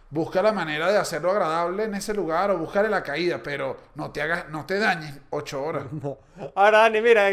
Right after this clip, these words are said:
Speaker 2: te tengo una, te tengo una para retornar más al origen de el bañarse. El bañarse.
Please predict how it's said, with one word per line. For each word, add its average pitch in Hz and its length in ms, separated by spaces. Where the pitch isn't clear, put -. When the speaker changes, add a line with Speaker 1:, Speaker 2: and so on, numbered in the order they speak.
Speaker 2:
te 196 100
tengo 214 320
una, 185 220
te 170 100
tengo 190 420
una 202 200
para 190 240
retornar 196 640
más 226 260
al 233 160
origen 208 440
de 196 340
el 175 100
bañarse. 170 720
El 165 160
bañarse. 165 680